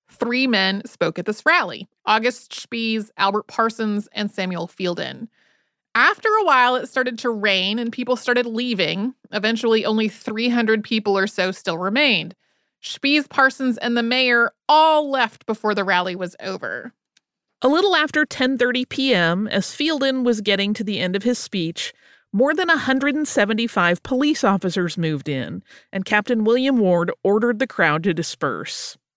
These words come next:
Speaker 2: At first, Fielden told them that he was almost done with his speech and that the crowd was peaceful, so they should be allowed to stay. Ward insisted that the crowd disperse immediately.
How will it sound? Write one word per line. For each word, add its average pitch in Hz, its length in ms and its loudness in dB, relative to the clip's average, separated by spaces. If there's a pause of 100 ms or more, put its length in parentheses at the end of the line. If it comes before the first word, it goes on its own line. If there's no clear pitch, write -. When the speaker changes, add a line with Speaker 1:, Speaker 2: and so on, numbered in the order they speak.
(460)
Speaker 2:
At - 200 0
first, 427 400 2
Fielden 320 460 0
told 233 220 2
them 247 180 2
that 247 100 0
he 247 100 -2
was 226 180 2
almost 208 380 0
done 240 160 0
with 277 120 -2
his 311 120 -2
speech 190 460 -6
and 190 160 0
that 180 100 -2
the 196 80 -2
crowd 170 320 -2
was 339 160 -2
peaceful, 208 540 -2
so 233 160 -2
they 208 140 0
should 214 160 -4
be 220 100 -4
allowed 151 380 0
to 180 80 -4
stay. 165 640 0 (580)
Ward 269 500 2
insisted 196 920 0
that 190 120 -4
the 233 80 2
crowd 165 380 0
disperse 151 580 -2
immediately. 180 920 -2